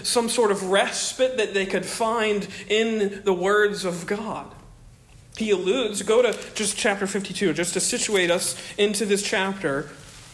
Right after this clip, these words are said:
He alludes to this future salvation that's coming, uh, in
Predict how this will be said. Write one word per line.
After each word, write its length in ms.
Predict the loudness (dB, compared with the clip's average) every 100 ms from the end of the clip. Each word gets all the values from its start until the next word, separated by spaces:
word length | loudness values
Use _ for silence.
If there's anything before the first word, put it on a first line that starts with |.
| -20 -2
He 200 | 2 2
alludes 500 | 2 4 4 4 2
to 120 | 0
this 200 | 2 0 0 0
future 480 | 2 2 2 2
salvation 800 | 2 4 4 4 2 0 0 0
that's 220 | 0 0 -2
coming, 580 | -2 0 2 2 0 -4 -8 2
uh, 400 | 4 4 0 -14 -18 -20 -20 -18 -18 -4
in 300 | 2 2 2